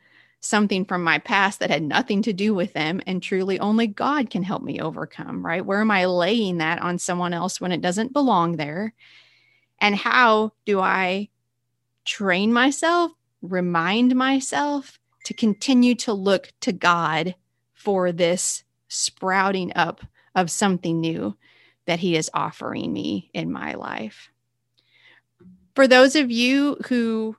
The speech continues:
are dealing with the pain of moves, sometimes things are out of our control.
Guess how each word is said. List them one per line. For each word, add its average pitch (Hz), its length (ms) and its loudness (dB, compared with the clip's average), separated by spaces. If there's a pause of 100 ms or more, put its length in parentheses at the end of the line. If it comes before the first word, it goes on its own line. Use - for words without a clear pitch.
(300)
are 196 340 4
dealing 285 480 6
with 320 380 2 (100)
the 247 100 0
pain 240 280 0
of 214 140 -2
moves, 220 640 -4 (1040)
sometimes 196 540 -2
things 202 320 0
are 196 120 2
out 185 160 2
of 196 120 0
our 190 160 2
control. 185 720 -8